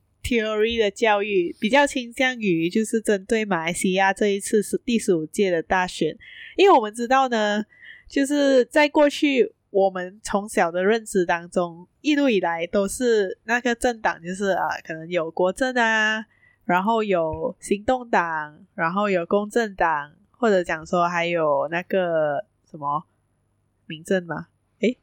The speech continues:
又在忘记他。<laughs> 然后，anyway，所以，所以这些都是我们比较熟悉的政党，但是呢，来到这一届的大选呢，其实，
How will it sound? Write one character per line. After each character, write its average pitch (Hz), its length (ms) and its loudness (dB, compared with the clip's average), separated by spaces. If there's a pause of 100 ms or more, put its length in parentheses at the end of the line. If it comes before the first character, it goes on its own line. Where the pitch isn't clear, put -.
又 214 100 -2
在 196 140 2
忘 190 120 -4
记 196 200 -6
他。 165 220 -2
<laughs> - 40 2 (2250)
然 262 120 6
后， 349 280 8 (380)
anyway， 302 640 4
所 339 140 4
以， 320 100 6
所 330 140 4
以 311 60 4
这 392 200 6
些 311 180 0
都 302 100 -2
是 330 100 -6
我 302 180 4
们 202 300 -4 (160)
比 226 180 0
较 285 300 4
熟 185 320 0
悉 214 240 -6
的 202 120 0
政 226 260 -4
党， 175 300 -2
但 330 160 2
是 339 160 -4
呢， 254 200 2
来 196 160 4
到 247 140 4
这 262 160 -4
一 262 100 -4
届 262 180 2
的 214 80 2
大 220 220 2
选 180 260 -2
呢， 160 220 -10
其 202 180 -2
实， 185 340 -2